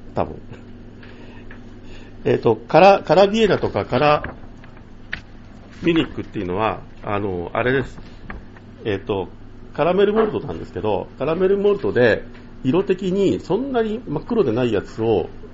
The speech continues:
は、えっと、カラビエナとかカラミュニックとかっていうのがあります。で、一番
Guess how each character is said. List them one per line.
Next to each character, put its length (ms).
は、 320
え 60
っ 80
と、 120
カ 120
ラ 100
ビ 140
エ 60
ナ 120
と 80
か 120
カ 160
ラ 120
ミ 140
ュ 20
ニ 100
ッ 60
ク 80
と 100
か 100
っ 40
て 140
い 40
う 60
の 80
が 100
あ 80
り 120
ま 100
す。 180
で、 200
一 260
番 360